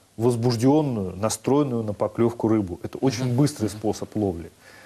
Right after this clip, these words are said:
Speaker 1: Я не знаю, будут ли они ловить это в дальнейшем, но в нашей, в беседе с нами американцы сказали, что: «О,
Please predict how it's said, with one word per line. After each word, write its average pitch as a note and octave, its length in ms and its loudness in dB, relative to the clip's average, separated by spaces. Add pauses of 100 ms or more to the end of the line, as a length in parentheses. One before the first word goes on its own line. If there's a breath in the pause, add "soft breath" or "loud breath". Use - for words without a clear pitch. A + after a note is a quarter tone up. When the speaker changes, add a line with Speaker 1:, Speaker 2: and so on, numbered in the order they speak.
(480 loud breath)
Speaker 1:
Я C3 100 0
не D3+ 120 2
знаю, D#3+ 220 4
будут C3+ 280 2
ли B2 80 2
они A#2+ 160 0
ловить A#2+ 300 2
это A2+ 120 -4
в A2 80 -4
дальнейшем, C#3 580 0
но D3 280 -2
в G#2 180 -8
нашей, C#3 340 0
в A2+ 120 -4
беседе C3 400 2
с - 80 -6
нами E3+ 240 0
американцы A#2 460 0
сказали, G#2+ 200 -2
что: - 280 -14
«О, D3+ 140 2